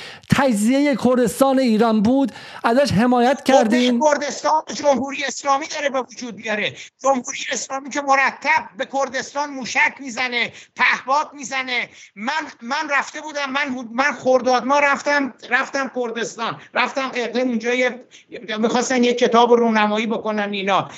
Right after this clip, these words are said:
Speaker 2: من چقدر تلاش و تحلا کردم از آقا، با آقای نچیروان بارزانی، با آقای کاک مسعود بارزانی که آقا جون، یه شعبهٔ دانشگاه تهران رو که،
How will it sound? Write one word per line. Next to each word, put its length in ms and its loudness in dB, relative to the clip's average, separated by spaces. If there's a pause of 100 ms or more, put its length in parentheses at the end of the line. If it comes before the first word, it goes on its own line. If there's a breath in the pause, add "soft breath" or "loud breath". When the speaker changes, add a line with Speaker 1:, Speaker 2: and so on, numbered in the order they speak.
(140 loud breath)
Speaker 2:
من 220 2
چقدر 460 -4
تلاش 380 -2
و 20 -8
تحلا 540 -2
کردم 520 -2 (240 loud breath)
از 200 -2
آقا، 220 4
با 140 4
آقای 280 2
نچیروان 580 -2
بارزانی، 680 -2
با 200 -2
آقای 460 2 (540)
کاک 280 2
مسعود 320 -4
بارزانی 600 -4 (260 loud breath)
که 100 0
آقا 180 4
جون، 260 -2 (260)
یه 280 2
شعبهٔ 800 4
دانشگاه 760 0
تهران 520 0
رو 140 -2
که، 340 -2